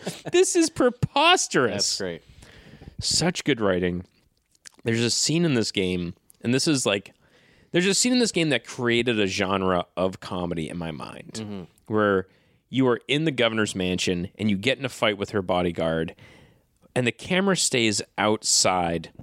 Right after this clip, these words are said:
Speaker 2: the room where you're fighting.
Speaker 1: Right.
Speaker 2: And in a point-and-click game, where at, whenever you have,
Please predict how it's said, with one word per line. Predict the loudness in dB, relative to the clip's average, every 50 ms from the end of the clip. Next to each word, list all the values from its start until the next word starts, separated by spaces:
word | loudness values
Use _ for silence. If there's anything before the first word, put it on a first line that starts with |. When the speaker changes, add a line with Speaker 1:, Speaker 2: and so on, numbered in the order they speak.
| -18 -12
Speaker 2:
the | -6 -4
room | 0 2 2 2 2
where | 2 0 2
you're | 0 0
fighting. | -2 -2 -4 -4 -4 -6 -10 -14 -14 -12
Speaker 1:
Right. | -10 -8 -8 -10 -10 -14 -12 _ -2
Speaker 2:
And | 0 0
in | 2 0
a | 0
point-and-click | -2 -4 -6 -6 -6 -6 -4 -4 -4 -4 -2
game, | -2 0 0 0 0
where | 0 -2 0 0
at, | 0 0 0 -2
whenever | -2 -2 -2 0 0 0
you | 2 2 2 0
have, | 0 0 0 2 2 2 2 0 -4 -8